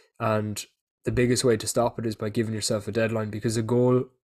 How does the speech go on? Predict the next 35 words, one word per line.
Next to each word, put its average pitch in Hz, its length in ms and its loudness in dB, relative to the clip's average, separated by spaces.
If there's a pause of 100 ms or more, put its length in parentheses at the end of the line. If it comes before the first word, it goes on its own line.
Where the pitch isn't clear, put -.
(100)
without 120 380 0
a 113 80 0
deadline 110 460 -2
is 101 80 -8
essentially 107 480 -2
just 104 240 -4
a 101 40 -6
dream, 107 320 -2
in, 101 220 -8
in 107 100 -8
my 104 160 -6
opinion. 101 440 -8
You 107 80 -8
know, 107 220 -6 (340)
plenty 120 260 2
of 113 80 2
us 113 160 2
go, 113 220 4
"Oh, 110 80 6
I 113 40 4
wanna 113 280 0
do 107 120 -4
this, 107 200 -6
someday 113 240 -2
I'm 110 100 -4
gonna 110 180 -4
have 107 200 -6
this 110 320 -2
and 104 160 -6
this 104 240 -6
and 104 100 -6
this 104 220 -6
and 104 100 -8
this." 104 220 -6 (520)
And 120 220 -2